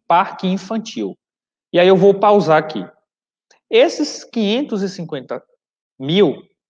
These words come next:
é o total investido para construir a creche e o parque infantil.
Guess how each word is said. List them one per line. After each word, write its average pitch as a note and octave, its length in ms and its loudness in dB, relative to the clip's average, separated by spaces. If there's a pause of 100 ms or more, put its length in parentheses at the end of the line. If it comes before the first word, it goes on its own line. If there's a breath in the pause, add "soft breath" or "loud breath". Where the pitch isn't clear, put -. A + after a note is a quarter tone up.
(360)
é F#3+ 120 2
o B3 200 0
total A3+ 520 0
investido D#3 920 -6 (480)
para G#3+ 240 2
construir E3+ 800 -8
a A#3 160 -4
creche D#3+ 640 -10 (480)
e C#4+ 160 4
o C#4 240 -2
parque E3 380 -6
infantil. F#3+ 520 -12